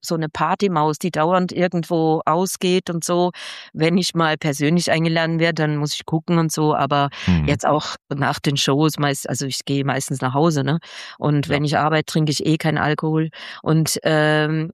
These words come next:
Speaker 1: aber da, da dachte ich, "Okay, jetzt musst du dich da reinstürzen." Und ich, ich hab so viel gefeiert.
Speaker 2: Hm.
Speaker 1: Also wie, glaub ich, in meinem ganzen Leben nicht.
Speaker 2: <laughs>
Speaker 1: Weil ich dachte so, "Ich, ich mach jetzt das, was Sally Bowles gemacht hat." Vielleicht eben verstehe ich sie dann auch.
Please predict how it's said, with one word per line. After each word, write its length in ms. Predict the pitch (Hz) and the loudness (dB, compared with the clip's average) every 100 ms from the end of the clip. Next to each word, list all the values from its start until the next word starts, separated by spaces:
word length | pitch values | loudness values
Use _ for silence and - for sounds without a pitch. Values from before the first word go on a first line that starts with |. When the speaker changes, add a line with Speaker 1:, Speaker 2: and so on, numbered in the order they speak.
| _ | _
Speaker 1:
aber 260 | 165 160 165 | -4 0 -2
da, 520 | 156 156 208 277 339 349 _ _ _ _ _ _ _ _ _ _ _ _ | 0 2 4 4 2 -2 _ _ _ _ _ _ _ _ _ _ _ _
da 140 | - 196 | -2 2
dachte 400 | 190 196 - 214 | 2 0 -2 -2
ich, 140 | - | 0
"Okay, 500 | - - 180 165 151 151 _ | -2 -2 0 2 0 -4 _
jetzt 280 | 175 175 - | 0 0 2
musst 220 | 185 185 | 0 0
du 40 | 190 | 0
dich 180 | 196 | -2
da 140 | - 180 | 0 0
reinstürzen." 760 | 170 160 160 - 156 151 - | 2 -2 -2 0 0 0 -2
Und 200 | 156 170 - | 0 0 2
ich, 320 | 165 - - - 160 143 - | -2 -2 -6 -4 -4 -4 -10
ich 240 | - - - - | -8 -8 -8 -8
hab 180 | 104 101 | -10 -8
so 580 | - - - - 131 113 | -8 -6 -6 -8 -8 -10
viel 260 | - - 113 | -10 -10 -8
gefeiert. 600 | 120 - - - - - - - - - | -10 -10 -8 -6 -6 -10 -20 -18 -12 -4
Speaker 2:
Hm. 80 | |
Speaker 1:
Also 460 | 90 156 165 160 160 | 0 2 4 4 2
wie, 340 | - 160 170 160 | 0 2 4 4
glaub 260 | 165 156 | 2 0
ich, 100 | 151 | 0
in 60 | 160 | 0
meinem 220 | 156 147 | 0 0
ganzen 340 | 147 147 - 151 | -2 -2 -4 -4
Leben 320 | 143 151 143 | -2 0 -2
nicht. 240 | 107 - - | -4 -8 -12
Speaker 2:
<laughs> 260 | - - | -12 -6
Speaker 1:
Weil 180 | - 165 | -2 -2
ich 60 | 160 | 2
dachte 340 | 170 170 - 175 | 0 0 0 2
so, 160 | 180 - | 2 2
"Ich, 280 | 175 - - | 0 -2 -4
ich 180 | 160 160 | -2 0
mach 220 | 160 175 | 0 0
jetzt 240 | 185 - | -2 0
das, 220 | 165 165 | -2 0
was 160 | 180 175 | -2 0
Sally 240 | 170 170 | 0 0
Bowles 320 | 160 156 160 - | 0 0 -2 -2
gemacht 300 | 160 143 156 | 0 0 -2
hat." 80 | |
Vielleicht 400 | - 175 156 180 | -4 0 0 -2
eben 260 | - 202 170 | 0 0 0
verstehe 460 | - 139 - 147 175 | -4 -6 -4 -2 -2
ich 100 | - | -2
sie 140 | 202 | 0
dann 180 | 190 180 | 0 0
auch. 300 | 160 190 233 | -2 -2 -6